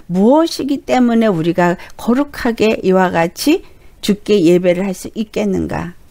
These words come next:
히브리서 십 장 오 절에 "제사와 예물을 원하지 아니하시고 우리를 위해서 한 몸을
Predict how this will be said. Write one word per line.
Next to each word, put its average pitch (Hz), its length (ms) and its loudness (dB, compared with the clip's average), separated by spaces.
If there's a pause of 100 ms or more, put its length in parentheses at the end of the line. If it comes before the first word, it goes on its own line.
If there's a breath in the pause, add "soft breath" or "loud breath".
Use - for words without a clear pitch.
히브리서 214 460 0
십 - 240 -8
장 190 240 2
오 185 160 4
절에 185 380 2
"제사와 214 500 2
예물을 180 360 2
원하지 165 500 2
아니하시고 160 720 0 (240 loud breath)
우리를 185 400 2
위해서 165 320 2
한 294 220 0
몸을 269 360 2